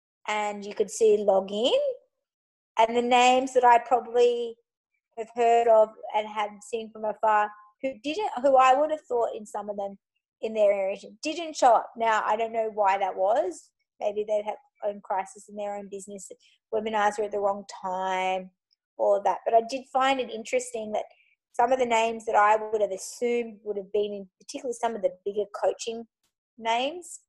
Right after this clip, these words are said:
as well as Learn to Swim, I guess, too, weren't in the seminars.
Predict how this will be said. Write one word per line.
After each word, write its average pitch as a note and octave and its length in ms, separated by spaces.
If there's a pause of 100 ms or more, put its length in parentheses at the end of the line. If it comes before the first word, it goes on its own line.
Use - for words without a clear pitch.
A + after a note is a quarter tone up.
(720)
as C#4 120
well C#4 240
as B3+ 80
Learn G#3 220
to - 80
Swim, F3 240
I F3+ 60
guess, E3+ 180
too, F3 240 (720)
weren't A3 340
in G3 380 (420)
the F#3+ 60
seminars. A#3+ 720